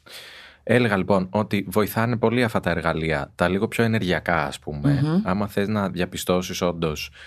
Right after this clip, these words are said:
Speaker 1: γιατί έχεις κολλήσει με έναν άνθρωπο, γιατί δεν μπορείς να απελευθερωθείς, να ξεφύγεις από αυτή τη σχέση ή γιατί σε ταλαιπωρεί, σε ποιο πλαίσιο.
Speaker 2: Να διακόψω όμως εδώ ένα λεπτό.
Speaker 1: Ναι.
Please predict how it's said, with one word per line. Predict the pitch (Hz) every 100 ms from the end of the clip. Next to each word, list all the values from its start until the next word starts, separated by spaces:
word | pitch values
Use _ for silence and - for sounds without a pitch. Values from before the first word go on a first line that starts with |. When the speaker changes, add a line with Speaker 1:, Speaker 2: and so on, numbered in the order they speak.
| - - - _ _ -
Speaker 1:
γιατί | 120 113 131
έχεις | 117 -
κολλήσει | - 92 92 92
με | 92
έναν | 87 85
άνθρωπο, | 85 85 85 87
γιατί | 87 90 90
δεν | 90
μπορείς | 87 87
να |
απελευθερωθείς, | 85 87 - 82 82 - 87 80
να | 80
ξεφύγεις | - 78 82 78
από | 85
αυτή | -
τη | -
σχέση | - 85 80 - 85 82 85 -
ή | 92
γιατί | 85 80 92
σε | 85
ταλαιπωρεί, | 80 78 73 73 76 90
σε | -
ποιο | - 73
πλαίσιο. | 73 69 - 71
Speaker 2:
Να | 110 151
διακόψω | 139 139 160 156 - 147
όμως | 143 139
εδώ | 143 143
ένα | 147 147
λεπτό. | 147 - 180 135
Speaker 1:
Ναι. | 104 101 92